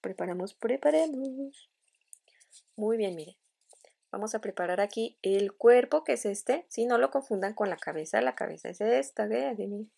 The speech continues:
Y vamos a colocar aquí. ¡Újule! <laughs> Quedó bien bonita nuestra rana, ¿verdad, amigos? Bien preciosa, preciosa, bella. Y aquí vamos a irle dando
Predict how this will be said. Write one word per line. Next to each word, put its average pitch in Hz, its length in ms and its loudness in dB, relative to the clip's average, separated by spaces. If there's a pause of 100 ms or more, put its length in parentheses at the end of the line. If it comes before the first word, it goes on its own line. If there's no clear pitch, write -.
(120)
Y 247 100 -10
vamos 180 200 -6
a 254 100 -6
colocar 170 400 -6
aquí. 220 320 -8 (840)
¡Újule! 294 540 2 (380)
<laughs> - 540 -4 (920)
Quedó 220 300 6
bien 240 360 6
bonita 285 520 4
nuestra 294 400 6
rana, 214 480 4
¿verdad, 226 360 4
amigos? 247 540 -2 (140)
Bien 220 480 -6
preciosa, - 920 -4
preciosa, 233 680 -2
bella. 247 220 -2 (1700)
Y 269 200 0
aquí 269 220 2
vamos 262 280 -2
a 262 40 -4
irle 254 220 0
dando 254 420 2